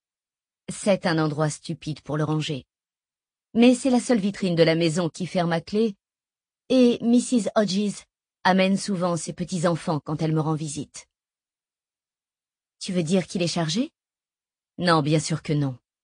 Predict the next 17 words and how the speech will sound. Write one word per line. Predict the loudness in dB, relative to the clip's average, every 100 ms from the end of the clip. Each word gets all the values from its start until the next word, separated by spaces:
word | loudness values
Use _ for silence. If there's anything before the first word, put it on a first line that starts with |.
| _ _ -6
mentis-je. « | -2 -2 -2 -6 -6 -10 _ _ _ _ _ _ _ _
Mais | 0 4
les | 4 4
enfants | 2 2 2
ne | 2 0
devraient | -2 -2 -4
pas | 0 -2
jouer | 0 -2 -2
avec | -2 -2
de |
tels | -2 -2 -2
objets. » | -4 -6 -8 -12 _ _ _ _ _ _ _ _ _ _ _ _ _ _ _ -4
Je | 0
laissai | 0 0 0 0
ma | 0
phrase | -4 -4 -2 -2 -4 -4
inachevée. | -2 -2 -4 -6 -10